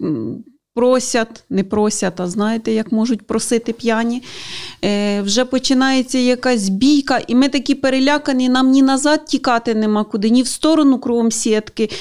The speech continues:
І, е, е, це був такий жах, і тоді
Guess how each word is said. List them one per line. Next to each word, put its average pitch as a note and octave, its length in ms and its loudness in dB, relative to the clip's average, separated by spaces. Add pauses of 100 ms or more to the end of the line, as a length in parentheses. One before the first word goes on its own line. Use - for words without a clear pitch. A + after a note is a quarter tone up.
(240)
І, A#3+ 400 2
е, A3+ 360 2
е, G#3 680 0
це B3 200 -2
був C#4 300 0
такий C4+ 400 0
жах, C#4+ 560 0
і A#3 40 -4
тоді A#3+ 480 0